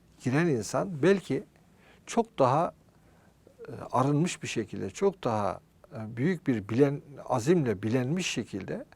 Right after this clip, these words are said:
hayırlara, taatlere, güzelliklere yönelecektir ki o zaman onun içine düştüğü o hata, o gaflet, o ihmal onun için büyük bir fırsata dönüşmüş olur. Büyük bir nimete dönüşmüş olur.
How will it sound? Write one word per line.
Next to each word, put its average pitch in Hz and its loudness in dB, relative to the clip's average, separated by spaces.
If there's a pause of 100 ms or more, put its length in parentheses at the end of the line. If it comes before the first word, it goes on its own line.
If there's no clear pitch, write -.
(160)
hayırlara, 123 2
taatlere, 110 0
güzelliklere 123 -2
yönelecektir 107 -6
ki 202 -4 (340)
o 180 4
zaman 180 4 (580)
onun 170 -2
içine 165 -4
düştüğü 123 -2
o 123 -2
hata, 113 -2
o 127 -4
gaflet, 120 -6
o 170 0
ihmal 139 2 (500)
onun 175 4
için 139 -2
büyük 170 -2
bir 135 0
fırsata 135 -4
dönüşmüş 107 -4
olur. 90 -12 (160)
Büyük 143 -4
bir 131 0 (360)
nimete 135 2
dönüşmüş 98 -6
olur. - -12